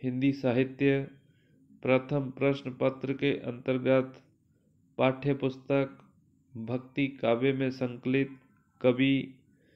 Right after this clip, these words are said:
कबीरदास से संबंधित है। इस व्याख्यान से पूर्व कबीरदास पर हम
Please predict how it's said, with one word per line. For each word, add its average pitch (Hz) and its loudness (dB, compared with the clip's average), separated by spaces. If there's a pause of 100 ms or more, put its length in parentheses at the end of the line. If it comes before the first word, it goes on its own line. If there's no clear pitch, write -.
(340)
कबीरदास 131 2
से 139 2
संबंधित 127 -2
है। 139 2 (2000)
इस 147 0
व्याख्यान 131 2
से 139 2
पूर्व 135 0 (760)
कबीरदास 135 2
पर 135 4
हम 131 -2